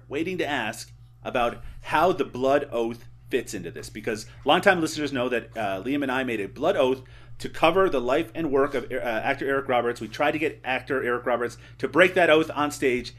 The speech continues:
He refused. We have not been able to break it up at this point. We'll talk about that in just a minute.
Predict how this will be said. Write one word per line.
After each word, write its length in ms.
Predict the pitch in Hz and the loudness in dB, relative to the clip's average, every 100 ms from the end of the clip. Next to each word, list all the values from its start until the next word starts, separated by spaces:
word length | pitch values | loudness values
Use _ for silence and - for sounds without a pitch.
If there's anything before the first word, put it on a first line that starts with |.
| - | -6
He 140 | 214 | 4
refused. 600 | 226 170 156 143 143 - - - - | 4 6 4 4 2 -4 -16 -18 -10
We 160 | 120 131 | -4 2
have 360 | 135 131 127 - | 6 6 4 -2
not 300 | 131 190 190 | 4 4 4
been 120 | 185 | 2
able 200 | 175 156 | 2 0
to 60 | |
break 260 | 139 127 113 | 2 0 0
it 60 | 117 | -4
up 60 | |
at 40 | 117 | -6
this 140 | 107 | -8
point. 200 | - 113 | -8 -8
We'll 120 | 110 | -6
talk 200 | - 147 | -2 -2
about 180 | 143 127 | 0 0
that 140 | 120 | 0
in 60 | 107 | -2
just 200 | 107 - | -6 -10
a 40 | |
minute. 300 | 92 87 78 | -10 -10 -14